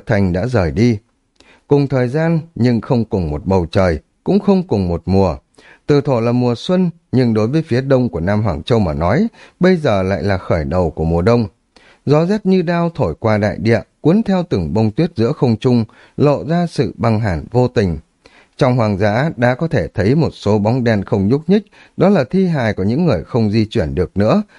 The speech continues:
họ chết cóng giữa trời đông giá rét. Thời đại không thay đổi, cũng sẽ không bởi vì Hứa Thanh đã trở thành chủ nhân của đại vực mà có quá nhiều biến hóa, bởi vì tàn diện thần linh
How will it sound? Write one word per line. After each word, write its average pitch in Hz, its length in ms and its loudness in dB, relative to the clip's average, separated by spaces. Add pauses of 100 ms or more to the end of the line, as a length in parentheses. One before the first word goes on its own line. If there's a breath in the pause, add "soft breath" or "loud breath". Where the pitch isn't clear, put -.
(120 soft breath)
họ 120 280 2
chết 185 220 -2 (120)
cóng 104 320 2
giữa 185 160 2
trời 80 180 -2
đông 98 280 0
giá 95 200 0
rét. 160 280 -2 (720 soft breath)
Thời 123 160 -2
đại 107 260 2
không 123 180 0
thay 113 180 0
đổi, 104 260 0 (260)
cũng 202 160 2
sẽ 226 120 0
không 196 220 -2
bởi 113 160 2
vì 113 240 0
Hứa 117 180 0
Thanh 165 280 0
đã 170 140 0
trở 110 140 0
thành 101 260 -2
chủ 98 160 -2
nhân 104 300 0
của 85 120 -4
đại 85 200 -2
vực 110 240 -2 (320 loud breath)
mà 117 220 2
có 143 140 -4
quá 120 220 -2
nhiều 151 260 0
biến 104 260 -2
hóa, 139 380 -2 (340 loud breath)
bởi 123 140 2
vì 120 160 0
tàn 117 340 -2
diện 120 220 -2
thần 117 220 0
linh 175 260 2